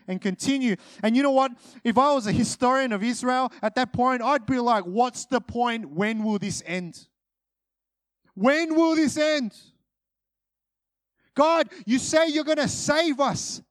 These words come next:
And you keep sending these judges to save us, and we're grateful. And then, then the judge dies, and then we have to be saved again because we're idiots." When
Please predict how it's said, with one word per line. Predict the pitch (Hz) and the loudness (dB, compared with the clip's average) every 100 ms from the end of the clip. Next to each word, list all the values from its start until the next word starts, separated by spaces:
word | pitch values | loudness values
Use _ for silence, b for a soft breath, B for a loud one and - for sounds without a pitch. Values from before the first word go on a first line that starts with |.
| _ _ _ B 226 | _ _ _ B -6
And | 269 | -4
you | 285 | 0
keep | 311 320 | 2 0
sending | - 302 311 311 | 0 -2 -2 0
these | 294 247 | 0 0
judges | - 285 311 311 254 | 0 0 0 -2 -4
to | 262 | -4
save | - 302 330 285 | -2 0 2 0
us, | 262 | -2
and | 277 269 | -2 0
we're | 269 | -2
grateful. | 190 269 339 - 277 247 B 262 | 0 0 0 0 -2 -2 B -6
And | 294 | -2
then, | 302 285 | 0 0
then | 285 294 233 B - | -2 -2 -6 B -4
the | 247 | -2
judge | 294 330 - | 0 0 0
dies, | - 320 320 240 | 0 0 0 -2
and | 277 | -4
then | 320 | -2
we | 294 | 0
have | 302 302 | 0 -2
to | 294 | -2
be | 269 | -2
saved | - 311 440 262 | 0 -2 -2 -6
again | 202 320 330 | -4 -2 0
because | 254 254 269 | -2 -2 -2
we're | 277 285 | 0 0
idiots." | 339 320 294 - - - - _ _ _ _ _ _ _ _ _ _ _ _ _ _ _ _ | 0 0 0 -4 -10 -12 -16 _ _ _ _ _ _ _ _ _ _ _ _ _ _ _ _
When | 180 320 339 349 | -2 0 2 -2